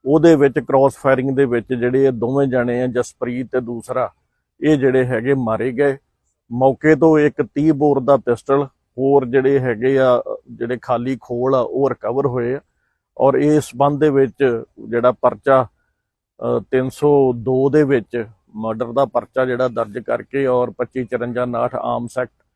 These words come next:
ਉਹਦੇ 'ਚ ਪਰਚਾ ਦਰਜ ਕਰਕੇ ਉਹਦੀ ਸੈਪਰੇਟ ਜਿਹੜੀ ਹੈਗੀ ਇਨਵੈਸਟੀਗੇਸ਼ਨ ਕੀਤੀ ਜਾਊਗੀ। ਔਰ ਜਿਹੜੇ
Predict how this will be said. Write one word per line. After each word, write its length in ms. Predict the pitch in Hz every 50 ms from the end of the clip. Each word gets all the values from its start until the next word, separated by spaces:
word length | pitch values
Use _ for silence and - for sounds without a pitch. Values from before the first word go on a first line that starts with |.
| _ _ _ _ _ _ -
ਉਹਦੇ 220 | 123 127 131 147
'ਚ 80 | 139 127
ਪਰਚਾ 380 | 143 - 131 120 110 - 135 135
ਦਰਜ 300 | 123 127 127 113 107 131
ਕਰਕੇ 400 | 107 - 120 113 107 - 135 139
ਉਹਦੀ 260 | 135 127 131 135 131
ਸੈਪਰੇਟ 460 | - - 127 117 - - 147 147 143
ਜਿਹੜੀ 340 | 127 123 131 123 131 123 117
ਹੈਗੀ 260 | 123 110 101 120 127
ਇਨਵੈਸਟੀਗੇਸ਼ਨ 800 | 131 127 127 123 117 107 _ - 120 110 110 117 113 - 127 117
ਕੀਤੀ 360 | - - 110 - - 123 127
ਜਾਊਗੀ। 400 | 127 143 143 151 143 127 127 120 110 _ _ _ _ _ _ _ _ -
ਔਰ 200 | 123 135 135 127
ਜਿਹੜੇ 520 | 113 120 139 131 143 143 143 139 127 -